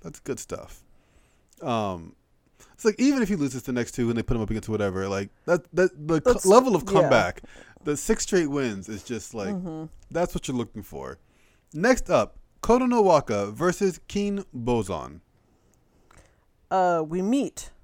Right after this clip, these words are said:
Speaker 2: We get on the belts. Kotonowaka does some masterful hip wiggling
Speaker 1: Mm-hmm.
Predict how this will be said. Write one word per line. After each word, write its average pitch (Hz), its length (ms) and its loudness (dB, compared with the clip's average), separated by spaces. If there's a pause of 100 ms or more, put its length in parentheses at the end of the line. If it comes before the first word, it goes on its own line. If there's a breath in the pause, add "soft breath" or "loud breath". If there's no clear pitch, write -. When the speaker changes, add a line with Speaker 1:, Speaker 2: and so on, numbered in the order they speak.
(320)
Speaker 2:
We 170 120 -8
get 190 160 0
on 196 80 -2
the 185 60 -4
belts. - 640 -2 (840)
Kotonowaka 185 960 0
does 165 160 -6
some 143 320 -10 (120)
masterful 170 580 -8
hip 185 200 -6
wiggling 180 460 -4 (200)
Speaker 1:
Mm-hmm. 220 360 -4